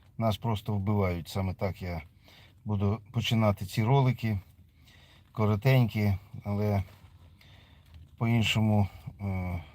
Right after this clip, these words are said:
назвати не можу, бо саме так з нами роблять кляті росіяни. Різдвяні свята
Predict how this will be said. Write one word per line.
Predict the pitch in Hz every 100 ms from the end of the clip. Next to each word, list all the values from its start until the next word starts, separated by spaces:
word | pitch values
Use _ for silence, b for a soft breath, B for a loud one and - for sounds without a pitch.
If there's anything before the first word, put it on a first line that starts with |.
| B 101
назвати | 110 98 101 -
не | 95
можу, | 92 85 80
бо | 80
саме | - 98 92
так | 107 95
з | 85
нами | 92 90
роблять | 90 80 82 - - B B B _
кляті | 104 101 -
росіяни. | 95 95 104 107 113 120 - - - - - - B B B B B B B B B B - -
Різдвяні | 117 120 113 135 123 107
свята | 120 107 120 113 113 113 104